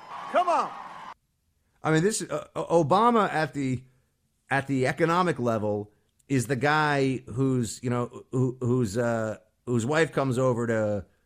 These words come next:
Speaker 2: open up the ketchup bottle 'cause he can't get it, and then he goes, "You know, I loosened it for you." It's like, eh, it doesn't really, that doesn't really cut it. Eh, it's not really how this goes. And I, I just think that that's so indicative of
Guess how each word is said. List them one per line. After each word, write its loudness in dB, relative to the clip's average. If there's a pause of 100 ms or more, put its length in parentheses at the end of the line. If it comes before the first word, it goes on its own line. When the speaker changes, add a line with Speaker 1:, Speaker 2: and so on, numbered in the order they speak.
(220)
Speaker 2:
open 4
up 2
the -6
ketchup 0
bottle -2 (220)
'cause -6
he 2
can't 0
get 2
it, 0
and -2
then 4
he 2
goes, 0
"You -2
know, 0
I 4
loosened 4
it 0
for -2
you." 0
It's -10
like, -12
eh, -2
it 0
doesn't 4
really, 2
that -4
doesn't 0
really 0
cut -10
it. -18 (120)
Eh, 0
it's -2
not 2
really 0 (400)
how -4
this -8
goes. -18 (1400)
And -2
I, -4
I 0
just -2
think 0
that -2
that's -2
so 0
indicative -2
of -6